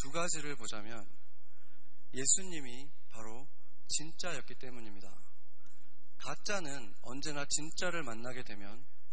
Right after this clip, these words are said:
그를 시기하고 어떻게든 없애려고 합니다. 예를 들어서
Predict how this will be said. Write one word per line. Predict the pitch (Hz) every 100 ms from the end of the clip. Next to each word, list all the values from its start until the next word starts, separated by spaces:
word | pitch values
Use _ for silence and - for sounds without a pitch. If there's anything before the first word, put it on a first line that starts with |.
| -
그를 | - 120 117
시기하고 | 110 - - 175 131 110 107 -
어떻게든 | - 127 - - 143 143 139
없애려고 | 120 113 147 139 123
합니다. | 107 95 95 - - - - - - - - - - - - - - - - - - - - -
예를 | 160 196
들어서 | 160 143 - 117 113 107